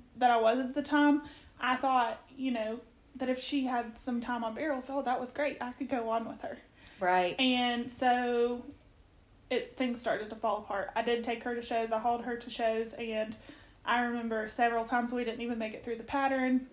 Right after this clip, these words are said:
Speaker 1: Um,
Speaker 2: So she was quiet enough for your skill level, but she wasn't far enough along in the barrel pattern,
Speaker 1: Right.
Speaker 2: which, once again, I think is something that happens to people. You know, it happens a lot. Like, those young horses, you know, you get a trainer on them, and,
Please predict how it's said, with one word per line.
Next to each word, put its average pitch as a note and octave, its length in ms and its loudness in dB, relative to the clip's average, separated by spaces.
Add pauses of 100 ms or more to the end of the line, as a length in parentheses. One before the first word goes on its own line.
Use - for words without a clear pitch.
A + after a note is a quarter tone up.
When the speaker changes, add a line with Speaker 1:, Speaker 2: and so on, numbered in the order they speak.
Speaker 1:
Um, G#3+ 480 -4
Speaker 2:
So C4+ 180 6
she C4 180 4
was A3 160 4
quiet F4 480 8
enough G3+ 400 2
for G#3+ 100 4
your G#3 360 2
skill G3 360 0
level, F3+ 420 0
but F#3 180 0
she A3 160 -2
wasn't G#3 400 4
far F#3+ 240 2
enough F#3 260 -4
along F3+ 380 -2
in F3 140 -6
the F3 60 -10
barrel D#3+ 220 -4
pattern, - 420 -8 (260)
Speaker 1:
Right. A#3 120 2
Speaker 2:
which, F#3+ 220 2
once F#3 220 -2
again, A3+ 440 4
I F#3 120 0
think F#3+ 260 -2
is F#3+ 100 -4
something F#3 340 -4
that F#3 120 -6
happens A3+ 440 0
to F3+ 80 -10
people. F#3 520 -4 (260)
You G#3+ 100 0
know, G3 60 2
it - 60 2
happens G3+ 340 2
a F#3+ 40 -4
lot. A3 320 4
Like, F#3+ 180 2
those A#3+ 260 6
young A#3 200 4
horses, A#3+ 500 0 (480)
you A3 160 0
know, G#3+ 60 2
you G#3+ 180 -2
get A3+ 180 4
a G3+ 60 -2
trainer A#3+ 420 0
on G#3 140 0
them, G3 180 0
and, G3 260 -2